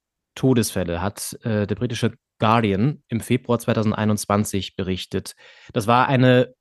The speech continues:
unvorstellbar große Zahl, die da plötzlich aufploppte. Hat sich, ähm, auf Zahlen bezogen, die von den Ländern stammen, die Sie schon genannt haben, wo die GastarbeiterInnen herkommen,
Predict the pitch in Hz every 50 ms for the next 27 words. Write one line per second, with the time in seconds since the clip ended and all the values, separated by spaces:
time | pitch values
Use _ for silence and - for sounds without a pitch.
0 | _ _ _ 175 151 - 165 147 156 143 139 135 - 123 131 - - 113 - 127
1 | 120 131 143 123 123 - - 113 - - 107 - 101 104 104 - _ _ - 104
2 | - _ - 120 135 170 180 - - - - - - - _ - - 107 117 127
3 | - 175 151 - - - _ - 135 127 127 123 123 120 123 - - 120 117 120
4 | 117 - - - - - 110 113 117 127 135 143 147 143 143 143 - 143 131 135
5 | 135 - - 139 139 135 131 135 135 131 117 - 123 117 - - 120 117 113 113
6 | 117 113 113 113 113 113 113 107 120 117 117 131 139 139 135 135 139 139 139 -
7 | - 135 123 123 131 127 117 117 113 107 117 127 127 - 135 123 117 113 110 117
8 | - - 127 120 127 123 110 113 120 117 123 113 113 120 123 - - 120 113 113
9 | 113 - 107 - - 110 117 117 117 117 101 104 117 139 156 - _ _ - -
10 | 98 104 110 120 165 180